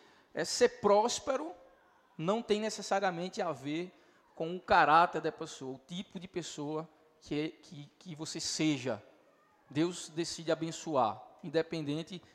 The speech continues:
de quem seja a pessoa. Ele faz o sol se levantar sobre justos e injustos, sobre pecadores e santos. Então, você vê isso aí. Mas Jacó, ele reconhece, ele entende que aquilo que ele vai ter é fruto da graça de Deus. Ele não merece.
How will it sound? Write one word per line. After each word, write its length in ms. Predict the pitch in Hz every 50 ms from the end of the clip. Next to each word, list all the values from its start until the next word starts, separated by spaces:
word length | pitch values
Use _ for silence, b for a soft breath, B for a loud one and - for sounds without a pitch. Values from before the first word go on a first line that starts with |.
| b -
de 80 | 160
quem 160 | - - 180
seja 340 | 175 - - - 180 170 170
a 40 | 165
pessoa. 440 | - 180 165 - - 147 147 143 139
Ele 240 | - 156 165 175 180
faz 360 | - - - 170 170 175 170
o 60 | 185
sol 680 | - - - - - 165 165 175 196 208 226 - B B B B -
se 120 | - 185
levantar 460 | 180 180 175 180 185 175 - 175 170
sobre 340 | 165 - - 185 175 180 175
justos 460 | 147 127 170 220 226 - - 226 190
e 60 | 196 226
injustos, 480 | 226 180 156 170 160 139 - 151 -
sobre 360 | - 170 170 165 165 165 151 B B B B B B B _
pecadores 1000 | 185 175 - 196 185 180 - - 190 208 226 233 254 247 - - - - - - - -
e 60 | 190
santos. 640 | - - - 156 139 123 113 - 107 - - - _ _ _ _ _ _ _ _ _ _ _ _
Então, 360 | - - - 156 165 185 190 - - - - - _ _ _ _ _ _ _
você 180 | - - 165 151
vê 100 | 147 160
isso 180 | 156 - -
aí. 120 | - 151 123
Mas 500 | 151 185 214 233 254 247 - - - - - b b b b b b b b b b b
Jacó, 580 | - 139 180 175 175 - 175 170 175 190 185 -
ele 160 | 175 170 190
reconhece, 840 | 185 185 208 208 - 247 226 180 156 143 135 117 - - - - - - -
ele 160 | - 139 151 175
entende 520 | 180 - - - 170 190 208 202 226 208 b b b b b b b b
que 80 | - 180
aquilo 280 | 160 - - 226 247 247
que 120 | - 220
ele 160 | 208 208 202
vai 180 | 160 190 175 156
ter 420 | 143 - - 147 151 165 - -
é 60 | 180
fruto 480 | 175 - - - - 165 175 175 - 180
da 140 | 170 165 156
graça 340 | 147 147 151 151 151 160 156
de 100 | 160 151
Deus. 300 | 131 123 120 117 113 139
Ele 120 | 151 156
não 160 | 160 160 160
merece. 580 | 170 170 156 139 135 131 123 - - - -